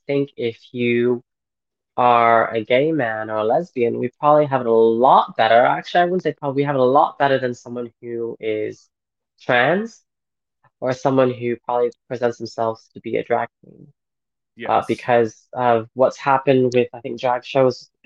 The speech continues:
Speaker 1: cannot be performed in certain states now because of this, these laws they're putting into place, which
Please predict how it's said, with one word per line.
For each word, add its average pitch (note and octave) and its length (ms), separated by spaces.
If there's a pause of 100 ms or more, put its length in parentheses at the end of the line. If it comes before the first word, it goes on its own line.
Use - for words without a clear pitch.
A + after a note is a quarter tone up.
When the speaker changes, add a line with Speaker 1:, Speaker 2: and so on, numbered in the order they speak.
Speaker 1:
cannot C3 260
be C3 100
performed C3+ 760 (140)
in C3 100
certain B2+ 300
states C3+ 500
now D#3+ 140
because C#3+ 300
of A#2+ 100
this, A2+ 280
these A2+ 200
laws A#2 500
they're B2+ 100
putting C3+ 260
into C#3 120
place, E3+ 360 (920)
which - 640